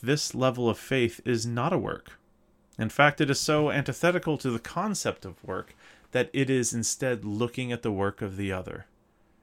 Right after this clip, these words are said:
It is not working ourselves up to this faith. This faith is a gift. It is not something that you find in your heart. It is something that the regenerated heart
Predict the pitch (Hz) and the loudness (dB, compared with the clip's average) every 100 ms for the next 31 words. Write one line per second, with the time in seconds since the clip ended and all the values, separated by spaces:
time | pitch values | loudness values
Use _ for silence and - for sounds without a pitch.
0 | _ _ - 113 110 123 123 127 - - | _ _ -2 0 0 0 0 -2 -6 -18
1 | _ - _ 110 120 135 123 113 - 107 | _ -20 _ -2 0 0 0 0 0 -2
2 | - 110 - 135 135 - 135 143 - - | 0 -2 0 -2 -4 -2 -2 -2 -6 -6
3 | 139 151 - 170 160 156 147 131 135 139 | -4 -4 -6 -2 -2 -2 -4 -4 -4 -6
4 | - - - - _ _ _ _ _ - | -6 -14 -16 -16 _ _ _ _ _ -4
5 | 143 139 131 143 139 - 143 - 135 123 | -2 0 0 0 0 0 0 0 -2 -2
6 | - 113 110 104 - - _ - - - | -2 0 0 0 -6 -20 _ -16 -12 -2
7 | 123 120 143 156 - 135 127 127 143 - | 0 2 2 0 0 0 0 2 0 0
8 | 131 117 - 139 139 143 123 120 110 104 | -2 0 0 -2 0 -2 -2 -4 -6 -2
9 | 117 123 139 131 123 113 - 120 110 98 | -2 0 0 0 -2 -4 -4 0 0 -2